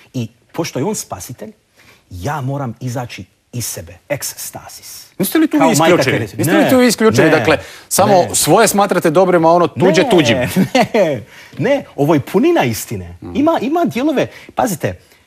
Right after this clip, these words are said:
Speaker 1: am, Papa Ivan Pavao Drugi je o tome govorio, am,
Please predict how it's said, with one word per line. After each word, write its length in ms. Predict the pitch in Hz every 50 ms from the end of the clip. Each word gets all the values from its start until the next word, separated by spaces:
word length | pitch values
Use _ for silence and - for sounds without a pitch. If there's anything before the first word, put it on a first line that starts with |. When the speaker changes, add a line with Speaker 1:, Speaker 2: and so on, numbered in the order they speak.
| _
Speaker 1:
am, 260 | - 123 117 113 110
Papa 480 | 95 - 220 240 254 - 165 135 123 123 -
Ivan 220 | - 151 196 175 131
Pavao 180 | 185 165 147
Drugi 200 | 123 170 285 -
je 40 | -
o 40 | 120
tome 200 | - 127 107 101
govorio, 420 | 92 98 92 95 92 90 85 82 80 _ _ _ _ -
am, 400 | 107 107 104 98 98 95 90